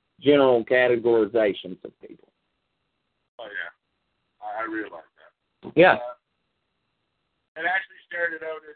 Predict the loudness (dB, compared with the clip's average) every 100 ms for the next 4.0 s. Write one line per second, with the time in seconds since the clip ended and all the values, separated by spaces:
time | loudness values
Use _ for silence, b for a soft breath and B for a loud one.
0 | _ _ -16 -16 -16 _ _ _ _ -14
1 | -14 -8 -8 -8 _ _ -8 -6 -6 _
2 | -20 -20 _ _ _ _ _ _ _ _
3 | _ _ -18 -16 -18 -20 -20 _ _